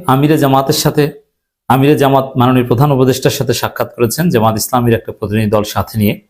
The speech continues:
এখন দেখেন এটার প্রভাব তারেক রহমানের উপর কি। বাস্তবে প্রেস রিলিজে এটা বলুক বা না বলুক, জামাতও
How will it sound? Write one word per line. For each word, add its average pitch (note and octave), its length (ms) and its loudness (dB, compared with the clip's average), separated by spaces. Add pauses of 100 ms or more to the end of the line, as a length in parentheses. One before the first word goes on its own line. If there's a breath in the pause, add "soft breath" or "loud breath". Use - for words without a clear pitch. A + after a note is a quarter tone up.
(1080)
এখন F#3 200 2
দেখেন F3 440 2 (140)
এটার F3 240 0
প্রভাব F3 320 2 (440)
তারেক C3+ 260 2
রহমানের D3+ 260 2
উপর G#2+ 260 0
কি। - 180 -14 (1600)
বাস্তবে C#3+ 580 0 (680)
প্রেস D3+ 300 0
রিলিজে E3+ 340 2
এটা D3+ 240 0
বলুক A#2 280 2
বা A2+ 140 0
না F#2+ 100 0
বলুক, A2+ 360 -2 (960)
জামাতও F3 680 2